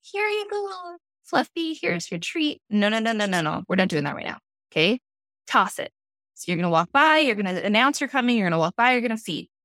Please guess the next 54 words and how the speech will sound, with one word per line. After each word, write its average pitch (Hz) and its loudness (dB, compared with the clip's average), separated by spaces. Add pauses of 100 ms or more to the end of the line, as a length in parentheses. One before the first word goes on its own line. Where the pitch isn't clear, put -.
(140)
The 220 -4
second 302 2
thing 370 0
that 339 -8
you're 302 -2
going 254 2
to 254 -2
do, 202 -2
the 196 -8
second 240 -4
step, - 0 (120)
rather, 156 2 (360)
like, 165 -2
once 190 0
you've 185 -10
been 185 -10
doing 185 0
that 175 -2
for - -4
a 180 2
little 165 0
while, 175 2 (580)
is 214 -8
you're 254 2
going 262 4
to 277 -2 (220)
start 349 2
to 415 0
extend 254 2
out 214 2
the 208 -4
duration 196 -2 (280)
that 214 4
you 214 2
were 196 2
in 175 2
that 160 0
proximity. - -6 (440)
Now, 202 6
at 226 2
this 359 2
point, 285 0
your 240 -2
dog 233 4
should 277 -2
start 226 0
to 233 -2
have 220 2
already 185 2
recognized 190 0
the 175 -4
game 160 -4
of, 160 -10
like, 151 0